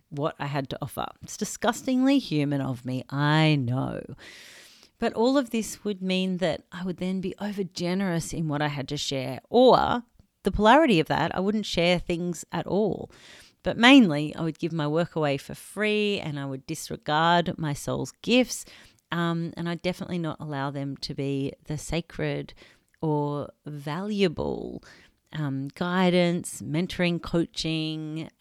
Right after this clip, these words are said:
um, magic that I have and that I have to offer.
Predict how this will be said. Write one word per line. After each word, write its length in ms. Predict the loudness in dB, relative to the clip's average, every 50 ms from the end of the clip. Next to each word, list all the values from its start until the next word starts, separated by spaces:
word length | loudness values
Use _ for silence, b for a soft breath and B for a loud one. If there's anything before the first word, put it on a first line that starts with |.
| -8 -6
um, 560 | -6 -4 -4 -4 -4 -4 -6 -6 -8 -10 -14 _ _ _ _ _ _ _ _ _
magic 680 | -4 0 0 0 0 0 -2 -4 -2 -2 -4 -6 -10 -16 b b b b b b b b b _ _ _ _ _ _ _ _ -6
that 200 | -4 -4 -4 -6 _
I 140 | -8 -8 -6
have 420 | -2 0 0 2 2 2 0 0
and 120 | -4 -4 -2
that 100 | -2 -2
I 100 | -4 -4
have 220 | -6 -8 -10 -8
to 100 | -12 -10 -8
offer. 260 | -10 -8 -6 -8